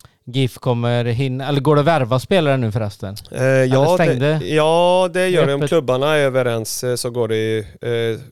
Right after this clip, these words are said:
Speaker 2: men, eh, jag tror att det är väldigt svårt att locka till sig spelare nu, eh, över sommaren. Eh, ja, hösten är inte så lång, så att, eh, jag tror inte att det kommer hända så mycket på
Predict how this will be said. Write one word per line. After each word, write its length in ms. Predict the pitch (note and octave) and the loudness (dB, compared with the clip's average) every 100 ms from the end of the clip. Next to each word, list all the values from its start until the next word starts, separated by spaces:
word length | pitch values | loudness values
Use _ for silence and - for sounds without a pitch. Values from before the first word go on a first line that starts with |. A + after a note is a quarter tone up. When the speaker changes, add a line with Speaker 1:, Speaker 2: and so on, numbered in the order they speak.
| C#3 | -12
Speaker 2:
men, 380 | B2+ B2 A#2+ | -6 -4 -4
eh, 640 | A#2+ A#2+ A#2+ A#2+ A#2+ A#2+ G#2+ - - | -4 -2 -2 -2 -2 -4 -6 -14 -18
jag 320 | - C#3 B2 | -4 -2 -2
tror 220 | C#3+ C3 | 0 2
att 140 | B2+ | 2
det 80 | C3+ | 0
är 40 | A#2+ | 0
väldigt 420 | B2+ A2+ G#2+ A2+ | 0 -2 -4 -8
svårt 400 | - B2 A2+ - | -6 -4 -2 -2
att 100 | A#2+ | -2
locka 220 | A2+ A#2 | -2 -6
till 180 | - A2+ | -8 -8
sig 140 | A2 | -8
spelare 540 | - A#2+ A2 G#2+ A2 A2+ | -6 -6 -4 -4 -6 -6
nu, 220 | A2+ G#2+ G#2 - | -6 -8 -10 -12
eh, 420 | - A#2+ A#2 A2+ - _ _ _ _ _ _ B2+ | -6 -6 -6 -8 -12 _ _ _ _ _ _ -4
över 120 | B2 | -4
sommaren. 840 | - C#3 A#2+ A#2 A#2+ A#2+ A#2+ B2 | -2 -2 -2 -4 -2 -2 -2 -2
Eh, 500 | A#2+ A#2+ A#2+ A#2+ A#2 A#2 _ _ | -2 0 -2 -2 -4 -10 _ _
ja, 160 | C3 A#2+ _ | -10 -10 _
hösten 480 | A#2+ B2+ - C3+ C3+ | -4 -4 -2 -4 -2
är 80 | |
inte 280 | B2+ B2+ B2+ | -2 -4 -6
så 160 | - B2+ | -4 -4
lång, 520 | B2 B2 B2+ B2 A#2+ | 0 0 0 -2 -4
så 140 | - | -2
att, 280 | A#2+ A#2 - | -4 -4 -6
eh, 300 | B2 A#2+ A#2+ A2+ _ - _ _ _ | -4 -2 -2 -6 _ -20 _ _ _
jag 180 | C3+ C3 | -4 -2
tror 200 | C#3+ C3 | -2 -4
inte 160 | B2 | -2
att 60 | B2 | -4
det 100 | A#2+ | -4
kommer 160 | B2 A#2+ | -4 -4
hända 260 | B2 A2 | -4 -6
så 140 | - B2+ | -6 -6
mycket 340 | B2 - A2 | -6 -6 -6
på 360 | A#2 A#2 A2+ | -4 -2 -4